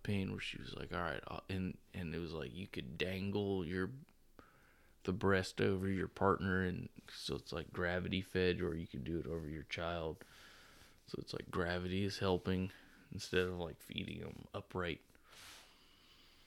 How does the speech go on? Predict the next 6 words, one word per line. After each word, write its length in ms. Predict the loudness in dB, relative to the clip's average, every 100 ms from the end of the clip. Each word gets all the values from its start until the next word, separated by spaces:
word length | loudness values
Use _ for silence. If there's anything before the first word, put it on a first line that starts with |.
| -20 -20 -20 -20 -16 -6
And 160 | -6
so 560 | -4 0 2 4 2 -2 4
we 160 | 4
tried 400 | 6 8 10 10
that, 340 | 10 6 4 -2 -12 -12 -16 -16 -14 -4
and 400 | -2 0 -4 -6